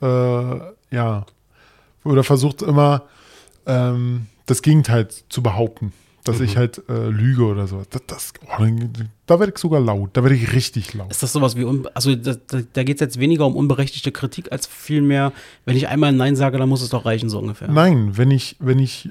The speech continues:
Speaker 1: äh, wenn ich was gefragt werde oder es ist, entsteht eine Diskussion
Speaker 2: Ja.
Speaker 1: und ich sage, es ist so und so und die Person sagt, „Nein, das kann nicht sein, das geht nicht.“ Und das ist, und das geht die ganze Zeit so und ich, und,
Speaker 2: Ah.
Speaker 1: und, und ich weiß, aber ich weiß, dass ich, äh,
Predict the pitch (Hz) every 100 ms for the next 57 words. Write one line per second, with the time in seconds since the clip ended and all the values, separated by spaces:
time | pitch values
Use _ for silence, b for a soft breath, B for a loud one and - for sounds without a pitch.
0 | - 131 123 120 117 117 113 110 123 135
1 | 131 - 120 - 120 139 - - 175 190
2 | 156 131 131 - 139 - 196 143 131 -
3 | - 139 135 - 135 113 120 120 95 _
4 | 110 104 117 - _ 117 117 117 123 139
5 | 123 123 - 131 131 123 123 123 107 107
6 | - 120 120 113 90 92 95 95 - 104
7 | 101 101 101 - - 113 110 104 - 113
8 | 110 117 - - 117 127 - 156 147 131
9 | 156 160 - - 165 - 131 139 131 -
10 | 151 165 156 120 135 147 196 139 120 -
11 | 151 190 - - - 135 135 135 127 -
12 | 143 190 - 131 - 120 - 135 123